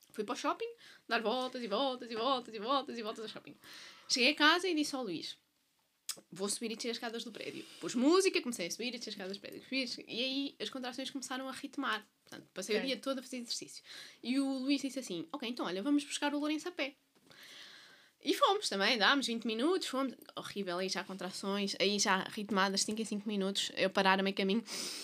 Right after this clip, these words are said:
Speaker 1: a respirar,
Speaker 2: Respirar.
Speaker 1: <laughs> cheia de contrações. Pá,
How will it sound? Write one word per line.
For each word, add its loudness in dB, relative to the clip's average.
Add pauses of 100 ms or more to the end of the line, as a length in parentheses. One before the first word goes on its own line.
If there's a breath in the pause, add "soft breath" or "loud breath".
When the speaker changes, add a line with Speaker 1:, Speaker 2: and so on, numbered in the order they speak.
(280 loud breath)
Speaker 1:
a -4
respirar, 8
Speaker 2:
Respirar. 0 (260)
Speaker 1:
<laughs> 2
cheia 4
de -8
contrações. 0 (200 loud breath)
Pá, 4